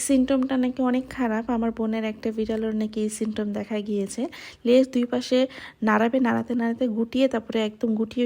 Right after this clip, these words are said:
গুটিয়ে সুটিয়ে বসে পড়ে। তো এটা নাকি, উম, কৃমির লক্ষণ। যদিও ডক্টর ওরকম ট্রিটমেন্ট করারও সুযোগই পায়নি। ওকে যখন দেখায়, ওর টেম্পারেচার অনেক লো হয়ে গিয়েছিল। আর ওই বিড়ালটার পটি নরম হওয়ার পরও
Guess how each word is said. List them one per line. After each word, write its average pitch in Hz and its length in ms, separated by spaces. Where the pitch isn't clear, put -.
গুটিয়ে 233 400
সুটিয়ে 233 340
বসে 202 380
পড়ে। 190 240
তো 254 80
এটা 240 200
নাকি, 233 300
উম, 220 100
কৃমির 262 400
লক্ষণ। 226 400
যদিও 226 400
ডক্টর 226 400
ওরকম 233 320
ট্রিটমেন্ট 226 440
করারও 226 360
সুযোগই 254 500
পায়নি। 196 460
ওকে 262 200
যখন 240 320
দেখায়, 226 400
ওর 220 280
টেম্পারেচার 220 640
অনেক 220 280
লো 208 180
হয়ে 220 280
গিয়েছিল। 214 500
আর 226 240
ওই 269 180
বিড়ালটার 247 640
পটি 233 340
নরম 220 320
হওয়ার 233 240
পরও 240 300